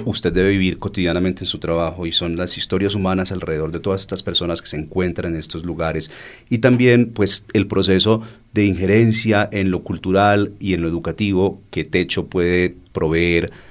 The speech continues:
a las poblaciones de estos asentamientos. ¿Cómo vive usted su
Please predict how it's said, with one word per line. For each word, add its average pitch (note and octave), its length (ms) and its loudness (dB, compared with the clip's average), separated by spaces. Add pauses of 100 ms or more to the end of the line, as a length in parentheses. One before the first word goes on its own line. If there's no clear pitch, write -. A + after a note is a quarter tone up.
(240)
a D#2+ 320 -4
las D#2 140 -6
poblaciones F2 480 -2
de E2+ 60 -6
estos D#2 220 -8
asentamientos. D2+ 760 -6 (560)
¿Cómo B2+ 540 6 (260)
vive A#2+ 320 4
usted G#2+ 440 4
su - 280 -4